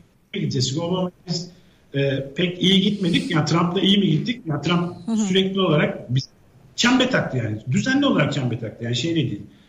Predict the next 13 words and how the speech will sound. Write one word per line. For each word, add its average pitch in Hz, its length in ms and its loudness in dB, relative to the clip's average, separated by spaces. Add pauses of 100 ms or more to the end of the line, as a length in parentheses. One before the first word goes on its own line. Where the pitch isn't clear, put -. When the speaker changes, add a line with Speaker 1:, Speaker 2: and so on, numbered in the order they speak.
(400)
Speaker 1:
Hesapta 190 500 0
bizim 165 240 2
yanımızda 151 400 2
gözükerek 135 560 0
en 208 80 0
azından 196 320 2
Obama 202 640 0 (300)
derler 185 360 0
ya, 123 420 0
düşmanımın 170 580 4
merti 156 380 4
hikayesi. 160 800 0 (140)
Speaker 2:
Eh. 208 80 -2